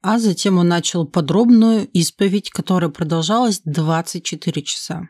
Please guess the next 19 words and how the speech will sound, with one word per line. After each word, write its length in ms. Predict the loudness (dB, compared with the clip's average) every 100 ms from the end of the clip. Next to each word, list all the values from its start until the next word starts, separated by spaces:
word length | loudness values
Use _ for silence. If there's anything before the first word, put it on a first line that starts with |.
| _
Он 280 | 2 4 4
попросил 500 | 2 0 -2 0 -2
привезти 480 | 2 2 2 -2 -4
Соню, 460 | -2 -2 2 2
чтобы 320 | 2 -2 2
он 120 | 2 4
мог 280 | 2 0
лично 400 | 0 0 0 -4
рассказать 640 | -4 -6 -6 -2 -4 -2 -2
ей, 180 | 0 -2
что 220 | -4 -4
это 220 | -2 -4
он 320 | -2 0 0
потрошитель. 840 | -4 -6 -6 -4 -6 -8 -8 -10 0
Он 200 | 4 4
очень 340 | 2 0 0
не 80 | 0
хотел, 580 | 0 -4 0 2 2 0
чтобы 760 | -2 2 2 2 2 2 0